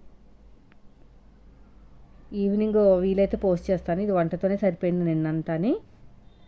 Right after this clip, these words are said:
రెండు బ్లౌజులు కుట్టాను. అంతా ఇంట్లో పనులు చేసుకున్నా కూడా నైట్ కల్లా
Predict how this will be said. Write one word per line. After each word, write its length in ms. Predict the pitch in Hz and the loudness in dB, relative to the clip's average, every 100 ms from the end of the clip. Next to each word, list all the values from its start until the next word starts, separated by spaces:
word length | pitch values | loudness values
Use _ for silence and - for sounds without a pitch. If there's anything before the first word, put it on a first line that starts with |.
| - - | -18 -4
రెండు 260 | 202 208 | 0 2
బ్లౌజులు 380 | 208 202 202 254 | 6 6 6 2
కుట్టాను. 400 | 254 - 202 151 - - - - - | 0 2 2 2 -6 -20 -20 -20 -10
అంతా 300 | 175 175 226 | -6 -2 2
ఇంట్లో 340 | 226 208 202 220 | 2 2 0 2
పనులు 280 | 226 214 | 2 0
చేసుకున్నా 460 | 214 208 202 214 208 | 2 0 0 -4 -2
కూడా 360 | 220 220 320 427 | 0 0 2 2
నైట్ 320 | 214 196 202 | 2 0 0
కల్లా 280 | 226 190 | 0 2